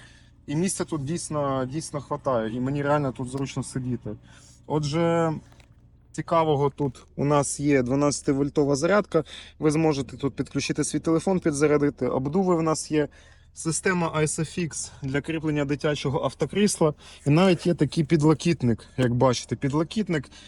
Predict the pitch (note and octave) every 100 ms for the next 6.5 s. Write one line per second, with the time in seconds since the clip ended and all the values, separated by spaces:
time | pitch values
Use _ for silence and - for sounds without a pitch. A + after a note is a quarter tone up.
0 | - - D#3 E3 E3 - D3+ - D#3 -
1 | D#3 B2+ A2+ A2 G#2 G2+ - - - -
2 | _ - G3 A3 D#3 E3 E3+ F3 C#3+ D3
3 | D3+ E3 C#3+ B2+ - A2+ B2+ D#3+ D#3+ D3
4 | D3+ - D3+ D3 D3 C#3+ - E3 D#3 C#3+
5 | C#3+ C#3+ - E3+ G3+ F3+ D#3+ D3+ - D3
6 | D#3 - C#3+ D3 C#3